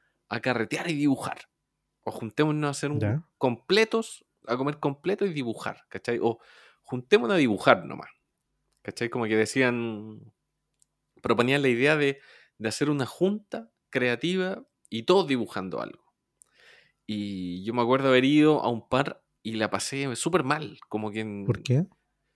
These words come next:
Speaker 1: Porque es extraño, como que me acuerdo que se provocan como silencio a veces. Es como estar en
Speaker 2: Ujú.
Speaker 1: una clase, ¿cachai? Como que uno está ahí en silencio trabajando, po. Entonces, si hay un montón de dibujantes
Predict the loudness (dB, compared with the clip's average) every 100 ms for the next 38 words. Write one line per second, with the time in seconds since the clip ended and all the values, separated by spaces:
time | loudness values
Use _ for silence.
0 | _ _ -6 0 0 0 _ _ _ _
1 | _ _ _ _ _ -2 0 0 -2 -4
2 | 0 0 0 0 2 4 2 0 -18 -18
3 | _ -6 -2 2 4 4 4 0 0 -4
4 | -4 -4 0 2 2 0 -2 0 0 4
5 | 6 6 0 -8 -10 _ -4 -2 -2 -6
6 | -14 _ _ -10 -6 -2 4 6 6 6
7 | 2 4 2 2 -4 -4 -4 -4 -2 -4
8 | -4 -6 -8 -6 -2 2 2 2 0 -2
9 | -4 -8 _ _ _ _ _ _ _ _
10 | _ -6 0 6 6 4 -2 -2 -2 -6
11 | -12 -14 -18 -18 -8 -4 -4 -4 -2 -2
12 | -4 _ -2 0 0 0 2 4 2 2
13 | -4 -6 -16 -20